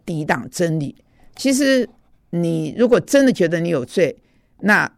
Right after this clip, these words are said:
唯一能够消除你的内疚，啊，让你觉得没有罪的，你就是到神面前去认罪，把耶稣的宝血接受，他的十字架救恩接受下来。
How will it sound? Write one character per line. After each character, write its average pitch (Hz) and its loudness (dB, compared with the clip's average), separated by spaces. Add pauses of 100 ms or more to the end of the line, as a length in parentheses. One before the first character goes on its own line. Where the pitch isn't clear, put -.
(220)
唯 196 6
一 277 4
能 165 -2
够 190 4
消 220 2
除 160 -2
你 147 -6
的 147 -2
内 196 0
疚， 160 2 (480)
啊， 143 -2
让 233 4
你 156 0
觉 156 0
得 160 2
没 165 0
有 190 0
罪 180 2
的， - -4 (100)
你 151 -6
就 196 0
是 196 -6
到 175 2
神 139 -4
面 165 -4
前 135 -8 (260)
去 208 -2
认 190 4
罪， 165 0 (280)
把 147 0
耶 220 6
稣 240 0
的 190 0
宝 139 -2
血 123 -6 (240)
接 233 4
受， 175 0
他 175 -4
的 160 0
十 - -8
字 175 -8
架 156 -2
救 151 -2
恩 156 -2 (220)
接 190 4
受 175 0
下 - -4
来。 95 -16